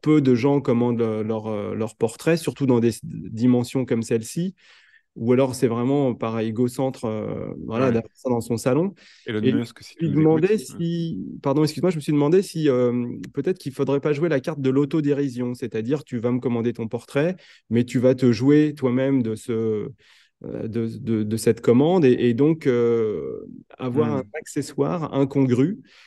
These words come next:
Speaker 1: Et comme son nom l'indique, euh, un accessoire n'est pas quelque chose de, de nécessaire. C'est quelque chose qui vient en plus.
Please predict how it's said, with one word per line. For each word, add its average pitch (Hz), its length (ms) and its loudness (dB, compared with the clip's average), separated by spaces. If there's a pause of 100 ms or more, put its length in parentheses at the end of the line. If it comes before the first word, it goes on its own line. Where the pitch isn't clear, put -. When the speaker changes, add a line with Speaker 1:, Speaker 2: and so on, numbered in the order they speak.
(180)
Speaker 1:
Et 120 80 -4
comme 170 180 2
son 165 180 0
nom 156 100 2
l'indique, 156 420 -2
euh, 127 340 0
un 123 140 -4
accessoire 139 460 -6
n'est 139 100 0
pas 156 140 -4
quelque 147 280 -4
chose 143 280 -2
de, 123 180 4
de 120 160 0
nécessaire. 127 640 -2 (580)
C'est 117 180 -8
quelque 113 100 -10
chose 160 180 -2
qui 127 140 -6
vient 139 300 2
en 139 120 2
plus. 127 360 -4